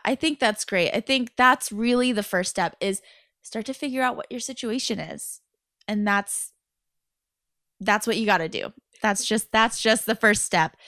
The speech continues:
But I think next week we can go into more steps of what to do, maybe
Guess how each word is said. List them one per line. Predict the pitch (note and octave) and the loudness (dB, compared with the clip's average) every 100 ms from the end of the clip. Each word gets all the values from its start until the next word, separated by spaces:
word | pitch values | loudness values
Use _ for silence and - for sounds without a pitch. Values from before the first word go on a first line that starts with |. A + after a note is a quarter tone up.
| - - - | -20 -20 -4
But | G3 F3+ | 0 2
I | G#3 | 2
think | A#3 C4 A3+ | 0 -2 0
next | A#3 - - | 0 -2 -6
week | G#3+ G#3 | -4 -4
we | G#3 | -6
can | G3+ | -4
go | F#3 F#3 | -4 -4
into | F#3+ F#3+ G3+ F#3 - _ - | -4 -4 -4 -4 -6 _ -8
more | G3+ G#3+ A3+ A3 | -2 0 2 2
steps | - - F#3+ - - - _ _ - | 0 2 2 2 -4 -6 _ _ 0
of | G#3 F#3+ | 2 2
what | G3+ G3+ | 2 2
to | - | 2
do, | G3+ G3 F3+ | -2 0 0
maybe | F#3+ F#3+ G3+ A#3+ | 0 0 2 0